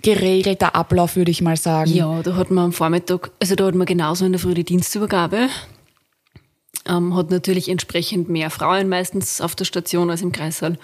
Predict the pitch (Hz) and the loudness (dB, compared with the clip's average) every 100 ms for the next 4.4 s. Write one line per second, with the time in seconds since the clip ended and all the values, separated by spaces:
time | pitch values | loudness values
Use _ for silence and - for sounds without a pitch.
0 | - - - _ - 190 180 180 175 - | -14 -20 -20 _ -2 0 2 2 -2 -6
1 | - - 185 - 170 170 170 156 165 175 | -14 -6 -6 -2 0 0 0 0 2 2
2 | 180 170 160 170 160 180 202 175 175 175 | 2 0 -2 -2 0 0 0 0 -2 -4
3 | - 175 175 175 170 180 170 160 175 170 | -4 -2 0 -2 -2 -4 -2 -2 -2 -4
4 | 190 156 165 | -4 -4 -4